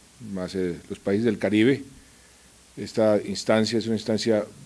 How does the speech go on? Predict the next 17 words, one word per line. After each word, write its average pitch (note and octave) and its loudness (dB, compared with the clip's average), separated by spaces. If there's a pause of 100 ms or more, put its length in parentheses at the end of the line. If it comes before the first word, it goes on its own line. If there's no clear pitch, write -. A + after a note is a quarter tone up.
(120)
importante, A2+ 2
muy B2+ 6
importante A#2+ 2
para G#2+ 2
nosotros, D3 0 (720)
porque C3 6
nosotros C#3 0
jugamos C3+ 6
como A#2 2
de G#2+ 4
pivote. B2+ 8 (920)
Somos C3 0
de A2 2
unasur, C3+ 8 (680)
somos B2 2
de A2+ 4
Mesoamérica D3 4